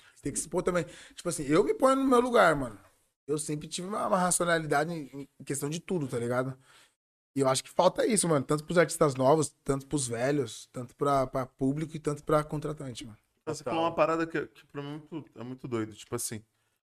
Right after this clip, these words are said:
Speaker 2: você falou do Rafa Moreira e da Recaide, tá ligado? Tipo assim, no cenário são duas paradas totalmente diferentes, tá ligado, mano?
Speaker 1: Hoje em
Speaker 2: Tá,
Speaker 1: dia.
Speaker 2: hoje em dia, tipo assim, você tá falando do Recaide que, mano, estourou a placa Tundum e várias outras músicas também.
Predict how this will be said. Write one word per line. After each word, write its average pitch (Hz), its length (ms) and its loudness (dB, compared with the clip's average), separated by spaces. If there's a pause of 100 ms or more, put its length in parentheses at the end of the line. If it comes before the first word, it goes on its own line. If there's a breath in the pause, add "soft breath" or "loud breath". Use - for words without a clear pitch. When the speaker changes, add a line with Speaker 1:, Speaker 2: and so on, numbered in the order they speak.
(340)
Speaker 2:
você 110 80 -6
falou 120 280 4
do 123 100 0
Rafa 127 240 4
Moreira 127 400 4
e 139 40 0
da 139 140 4
Recaide, 110 560 0
tá 101 140 -8
ligado? 101 480 -4
Tipo - 280 -8
assim, 107 300 -4 (1080)
no 131 160 4
cenário 151 420 8
são 139 200 6
duas 143 200 10
paradas 156 380 8
totalmente 160 420 4
diferentes, 143 680 4
tá 110 160 4
ligado, 113 400 8
mano? 101 160 -6 (440)
Speaker 1:
Hoje 127 140 -4
em - 20 -4
Speaker 2:
Tá, 120 80 6
Speaker 1:
dia. 127 360 -2
Speaker 2:
hoje 139 260 8
em 170 40 2
dia, 156 440 6
tipo - 200 2
assim, 135 260 4
você - 80 -4
tá 135 100 4
falando 139 180 2
do 139 80 6
Recaide 143 480 6
que, 156 80 0
mano, 131 180 0
estourou 127 280 2
a - 20 2
placa 127 260 4
Tundum 135 480 0
e 139 80 -4
várias 143 400 6
outras 143 320 4
músicas 135 320 -2
também. 123 540 0